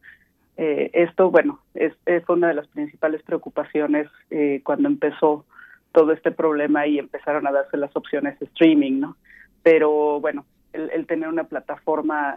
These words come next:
eh, profesional para mostrar todo este material, pues, hizo que, que definitivamente cambiara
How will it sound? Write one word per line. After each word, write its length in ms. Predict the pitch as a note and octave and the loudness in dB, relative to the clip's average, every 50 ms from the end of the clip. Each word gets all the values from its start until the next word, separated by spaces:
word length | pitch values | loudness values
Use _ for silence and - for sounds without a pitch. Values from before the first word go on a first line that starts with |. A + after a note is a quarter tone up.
| - | -8
eh, 240 | C#3+ C#3 C#3 C#3 C3 - | -8 -8 -8 -8 -8 -8
profesional 760 | - - C#3 - - D3+ - - D#3 D3 C#3+ C#3+ C#3 C#3 C#3+ - _ - - - _ _ | -6 -6 -4 -4 -4 -6 -4 -2 -2 0 2 2 2 0 -2 -4 _ -20 -20 -20 _ _
para 180 | - D3+ D3+ D3+ | 2 2 2 2
mostrar 500 | C#3 C#3 C3+ - - D#3+ D#3 D3+ D3+ D3+ | 2 0 -4 -4 0 2 2 2 2 2
todo 400 | - D#3 D#3 C#3 D3+ D3+ C#3+ C#3+ | 0 0 2 2 2 2 2 0
este 320 | D3 C#3 - - D#3 D3 | -2 -4 -4 -6 -4 -4
material, 640 | D3 C#3+ C#3 C3 - D3+ C3+ C3+ C#3 C#3+ C#3+ D#3 E3+ - - | -2 -2 -2 -4 -4 -4 -4 -2 -2 -2 -2 -4 -6 -8 -10
pues, 100 | - - - _ _ _ _ - - | -12 -12 -12 _ _ _ _ -16 -12
hizo 380 | - D3+ D3 - E3 D3+ D3 | -10 -10 -6 -4 -4 -4 -4
que, 440 | - - C3+ C3 C3 B2+ B2+ C3 - _ _ _ - | -4 -6 -6 -4 -4 -6 -6 -8 -12 _ _ _ -2
que 100 | - D3+ | 0 2
definitivamente 1040 | D3 D3 D3 D#3+ D3 D3+ D3 D3 D#3+ D3+ D#3 D3+ D3 D3 C#3 - - D#3+ D3+ C#3+ | 2 2 0 0 0 0 0 0 2 2 2 2 2 0 0 -2 -2 -2 -2 -2
cambiara 580 | - D#3 D3 C#3+ C3+ C#3+ C#3 C#3+ C#3 C#3 C#3 - | -2 -4 -4 -2 0 0 0 0 0 -2 -4 -8